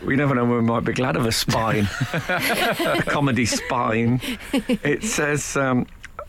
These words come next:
"I'm, I'm, I'm not a stand-up comic, so I don't see any need to have more than one suit." I, I, I mean, I can recognise that.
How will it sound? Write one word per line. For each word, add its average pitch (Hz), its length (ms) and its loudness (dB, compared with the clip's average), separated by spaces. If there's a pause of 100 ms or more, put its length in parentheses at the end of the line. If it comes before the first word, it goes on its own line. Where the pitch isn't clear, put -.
(160)
"I'm, 123 280 0
I'm, 139 280 0
I'm 156 120 2
not 165 160 0
a - 20 0
stand-up 139 440 0
comic, 117 340 0
so - 140 0
I 117 40 2
don't 117 180 2
see 123 200 -2
any 117 180 2
need 120 360 2
to - 80 -2
have 98 140 2
more 107 300 4
than 95 200 2
one 98 340 2
suit." - 600 -2
I, 110 180 0 (320)
I, 95 140 -2 (180)
I 101 100 0
mean, 92 200 2
I 87 120 0
can - 320 -4 (320)
recognise 95 580 -2
that. 98 200 -4